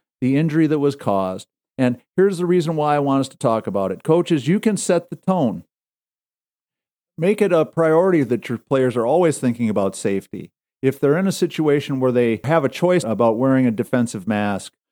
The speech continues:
or a face mask on their helmet or a mouth guard or whatever it is that we can have available to them to protect them, even if we're protecting them from themselves, as coaches, that's our job.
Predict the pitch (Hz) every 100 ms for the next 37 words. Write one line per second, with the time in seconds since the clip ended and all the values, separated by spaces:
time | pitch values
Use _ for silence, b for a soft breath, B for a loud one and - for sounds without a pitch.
0 | _ - 120 113 - 131 123 127 120 117
1 | 117 110 110 104 113 110 104 98 - _
2 | _ 117 123 120 117 120 127 127 - 113
3 | 107 104 98 - _ - 120 113 120 160
4 | 190 190 160 151 160 147 117 127 160 165
5 | 135 139 139 113 120 123 143 135 123 _
6 | 135 135 139 131 _ 110 - 139 151 _
7 | 170 175 180 b _ 131 175 196 214 -
8 | 190 - 143 - 156 - 156 151 143 139
9 | 131 120 113 127 123 143 135 151 117 -
10 | 165 170 147 123 120 120 123 120 107 113
11 | 95 87